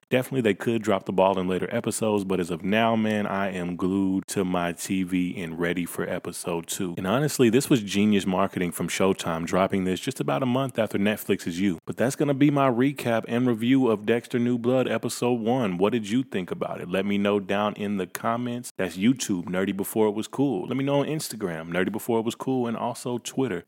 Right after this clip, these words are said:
Nerdy Before It Was Cool. That's Nerdy B four, as in the letter B and the number four. I'm Eddie Knight.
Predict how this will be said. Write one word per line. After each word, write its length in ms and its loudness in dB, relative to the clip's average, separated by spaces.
Nerdy 380 0
Before 400 0
It 60 -6
Was 140 -6
Cool. 380 -4
That's 340 -8
Nerdy 500 -2
B 240 2
four, 400 -6
as 180 -8
in 120 -2
the 80 -2
letter 280 -2
B 220 -2
and 100 -2
the 60 -2
number 320 -4
four. 320 -8
I'm 180 2
Eddie 180 4
Knight. 360 0